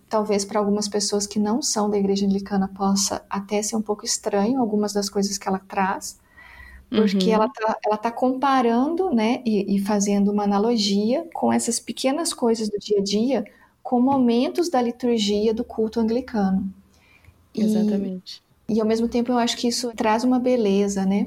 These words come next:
Speaker 1: pros exemplos, porque eu acho que é isso que significa ver o mundo transparente e ver a ação de Deus ali por trás das pequenas coisas.
Speaker 2: É, eu gostei muito dessa,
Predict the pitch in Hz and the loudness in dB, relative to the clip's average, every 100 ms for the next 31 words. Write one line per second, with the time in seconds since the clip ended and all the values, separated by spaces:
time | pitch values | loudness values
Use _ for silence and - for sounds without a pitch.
0 | - - 202 214 202 196 196 196 196 - | -4 -2 2 2 2 2 2 0 -2 -6
1 | - 226 208 - _ _ - 214 208 - | -4 -2 -2 -4 _ _ -2 -2 -2 -2
2 | 233 226 254 - 240 - - - - 214 | 0 0 -2 -2 -2 -2 -12 -8 -2 0
3 | 214 208 208 214 196 208 214 233 226 214 | 0 -2 -2 0 2 4 2 2 2 2
4 | 214 214 - 214 - 214 196 175 190 - | 2 -2 -2 -4 0 0 0 0 -4 -8
5 | - _ _ _ 208 196 208 208 208 208 | -12 _ _ _ 0 2 2 2 0 0
6 | 220 226 202 196 202 214 202 202 208 202 | 0 0 2 2 2 0 2 0 -2 -2
7 | 190 196 196 202 190 190 190 - 180 170 | -2 0 -2 -4 -2 -2 0 -2 -2 -2
8 | 202 - - - _ - _ 247 226 226 | -4 -8 -16 -20 _ -20 _ -6 -4 -2
9 | 254 277 285 285 330 320 320 311 285 262 | 0 2 2 2 2 0 0 2 2 2
10 | 247 | -2